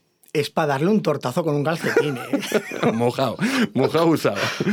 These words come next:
Speaker 1: Ostras, que me acaba de dejar loco, muerto, matado. Digo, pero
Speaker 2: Oye, pues mira, se, se, se dice que molan las regañinas, pues toma, la Lolola, no.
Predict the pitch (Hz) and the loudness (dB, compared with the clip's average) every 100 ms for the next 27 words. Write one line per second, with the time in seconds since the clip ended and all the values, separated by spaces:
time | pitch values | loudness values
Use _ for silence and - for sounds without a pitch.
0 | 208 - 190 - 180 190 220 - 196 214 | 2 2 0 0 0 2 2 0 0 2
1 | 180 165 170 196 240 226 185 175 226 254 | 0 0 2 2 4 4 2 2 0 2
2 | 190 170 202 262 202 196 233 247 160 139 | 4 4 4 4 4 4 2 2 2 0
3 | 170 180 143 147 147 143 147 143 127 123 | 0 2 2 2 2 2 0 2 0 -4
4 | _ _ _ _ _ _ _ _ _ - | _ _ _ _ _ _ _ _ _ -16
5 | - 113 113 101 107 117 98 90 104 101 | -4 0 2 2 4 2 0 -2 -2 0
6 | 104 113 104 - 107 120 104 107 113 117 | 0 0 -2 -2 -2 0 2 2 2 2
7 | 120 113 117 123 143 - 101 - 110 110 | 2 2 2 2 2 0 -4 0 0 0
8 | - - - - - 113 107 101 113 131 | -6 -20 -20 -10 0 2 2 2 4 4
9 | 98 82 - 113 98 | 2 -2 -2 0 0